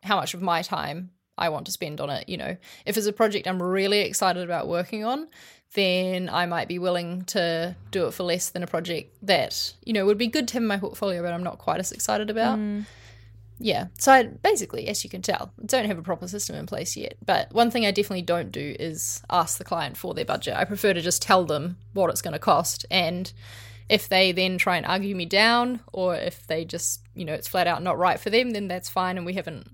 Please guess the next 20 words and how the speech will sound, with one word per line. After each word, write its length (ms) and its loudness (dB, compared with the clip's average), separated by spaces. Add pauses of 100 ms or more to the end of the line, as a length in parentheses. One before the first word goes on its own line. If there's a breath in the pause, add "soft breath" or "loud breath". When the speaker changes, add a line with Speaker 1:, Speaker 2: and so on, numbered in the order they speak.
(140)
Speaker 1:
wasted 480 -8 (100)
too 160 -4
much 240 -6
time. 400 -8 (600 loud breath)
Speaker 2:
Yeah, 440 2
so 500 4 (160)
I, 460 2
at 160 -4
the 80 -2
moment, 420 0
am 100 -2
the 100 0
same. 440 0
I 160 -2
don't 320 -2
ask 380 -4
them 260 -2
for 240 -2
a 60 -2
budget, 680 -4